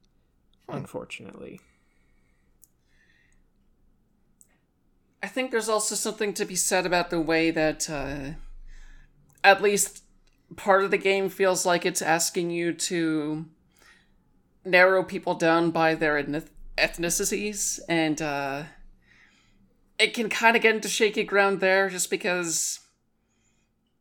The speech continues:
Speaker 3: I don't know, it's, I don't feel, um, I don't feel, um, like, stable enough within that topic to get into why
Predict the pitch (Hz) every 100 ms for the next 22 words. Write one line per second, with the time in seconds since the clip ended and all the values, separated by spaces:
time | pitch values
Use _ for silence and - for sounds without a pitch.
0 | _ _ _ _ _ - 175 147 143 139
1 | 139 - _ - 185 - - - - _
2 | - _ _ _ 190 208 208 208 202 185
3 | 175 170 156 - _ _ _ _ _ _
4 | _ _ - 190 190 220 202 180 156 151
5 | - _ - 156 - - 208 180 175 165
6 | 165 160 160 - 175 175 160 156 - 165
7 | 151 170 - - 165 156 151 151 160 -
8 | _ _ _ _ _ - 185 180 180 165
9 | 220 160 156 151 156 151 151 156 170